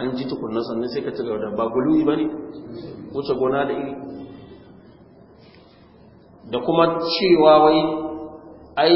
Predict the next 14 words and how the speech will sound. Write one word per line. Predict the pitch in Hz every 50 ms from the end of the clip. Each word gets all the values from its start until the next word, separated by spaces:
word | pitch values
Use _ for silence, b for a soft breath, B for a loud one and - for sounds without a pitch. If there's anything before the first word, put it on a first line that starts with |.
| 175
bai | 170 151 156 147
kamata | - 139 135 151 165 160 165
ka | 160 156 135
bauta | 127 147 147 143 143 143
ma | 143 143 143
Allah | 139 143 143 147 139 135
direct | - 123 123 127 123 127 127
ba | 123
sai | - 147 147
dai | 147 156 151
ka | 160 -
bauta | 131 131 131 131 135 123
mai | 123 127 - -
indirect. | 123 123 123 110 107 107 - -